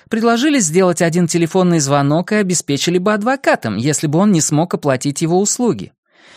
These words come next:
Ему предъявили бы обвинение, и начался бы, экспертами, которые знают, как это делается, сбор доказательств. Ничего подобного не произошло, и мы знаем почему. Купол отрезал нас от окружающего мира.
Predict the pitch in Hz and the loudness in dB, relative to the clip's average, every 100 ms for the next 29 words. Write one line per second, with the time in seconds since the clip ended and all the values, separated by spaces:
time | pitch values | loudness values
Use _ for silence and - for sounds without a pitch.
0 | - - 156 220 339 226 196 175 180 175 | -20 -4 2 4 4 2 2 2 2 2
1 | 165 165 143 151 147 170 240 247 226 _ | 2 2 2 2 2 2 2 2 0 _
2 | _ - 175 190 - 196 - 202 214 117 | _ -2 0 2 2 0 0 0 0 -2
3 | - _ _ _ 139 - - 226 254 147 | -6 _ _ _ -8 -4 0 0 2 0
4 | 127 107 107 151 143 165 165 147 180 190 | 0 0 -2 -2 0 2 2 2 2 0
5 | - 156 185 196 190 123 98 87 - - | 0 -2 0 0 2 0 0 -4 -6 -8
6 | - _ - - 147 165 254 262 269 254 | -16 _ -18 -6 -4 0 0 0 -2 0
7 | 226 202 101 - - - _ _ _ - | 0 0 -2 -8 -10 -10 _ _ _ -4
8 | 214 247 320 330 - 302 208 226 247 233 | 0 2 2 2 0 0 0 0 0 0
9 | 165 185 208 214 196 196 196 202 202 202 | 0 2 2 2 2 2 0 0 0 -2
10 | - 151 156 156 160 170 160 156 160 185 | 0 2 4 4 2 2 2 2 2 0
11 | 190 190 - 226 226 - - - - - | 0 -2 0 2 0 -2 -14 -20 -20 -10
12 | - 208 240 262 254 196 185 190 220 214 | -2 0 2 2 2 2 2 2 2 2
13 | 202 190 160 170 165 196 202 - 220 226 | 0 -2 -2 0 0 2 0 0 0 2
14 | 233 123 87 | 2 0 -4